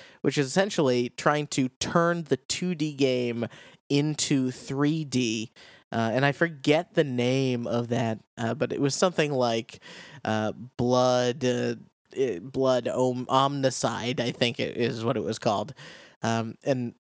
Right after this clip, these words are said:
fans kind of, and that, that even has been abandoned, but fans were essentially rebuilding that game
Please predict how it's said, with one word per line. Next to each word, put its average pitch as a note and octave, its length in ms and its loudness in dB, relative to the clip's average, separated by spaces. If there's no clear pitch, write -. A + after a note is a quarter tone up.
fans C#3+ 520 2
kind C3+ 200 2
of, C3 80 2
and C#3 140 0
that, E3 200 4
that E3 180 4
even C3 220 -2
has B2 140 -2
been A#2+ 120 2
abandoned, A2+ 440 -2
but A2+ 100 -2
fans D3+ 240 2
were C3 120 2
essentially B2+ 360 -2
rebuilding B2+ 520 0
that A#2+ 160 -2
game A#2+ 340 0